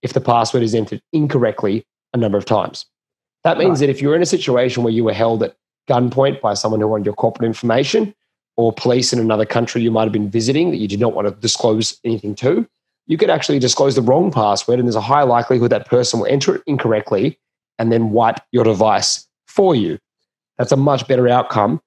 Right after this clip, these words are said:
Speaker 1: than then just putting your finger on the phone and finding out that you've been helping someone in that country with a legal matter, which might then end up putting you in jail because that person might be in a country which has a government that's less inclined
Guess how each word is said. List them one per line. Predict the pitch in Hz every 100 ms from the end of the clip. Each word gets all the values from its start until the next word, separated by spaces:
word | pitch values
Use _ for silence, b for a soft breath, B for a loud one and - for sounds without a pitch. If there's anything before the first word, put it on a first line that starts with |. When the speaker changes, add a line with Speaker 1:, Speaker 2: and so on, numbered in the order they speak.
| _ -
Speaker 1:
than | 123
then | 123
just | 123
putting | - 131
your | 120
finger | - 135 131 139
on | 120
the |
phone | - - 110 160 190 _ _ -
and | 107
finding | 127 117 117 117
out | 113
that | 90
you've | 110 104
been | 113
helping | 110 120 123 123 - _ _ -
someone | - 123 123
in | 123
that | 107
country | - 127 - 143
with | 131
a | 113
legal | 110 117 117
matter, | 117 170 190 - _ _ -
which | 120
might | 123 120 -
then | 120
end | 98 120
up | 117 - _
putting | 135 123 117
you | 156
in | 147 113
jail | 101 85 127 156 _ _ _ -
because | - 113 104
that | 117 -
person | 123 113 123
might | 117 107 -
be | 120
in |
a | 117
country | - 110 117
which | 110 -
has | 113 104 101 _ _ _ _ 117
a |
government | 113 123 127 107
that's | 117 110 123
less | 127 120 - - -
inclined | 131 - 107 110 107 110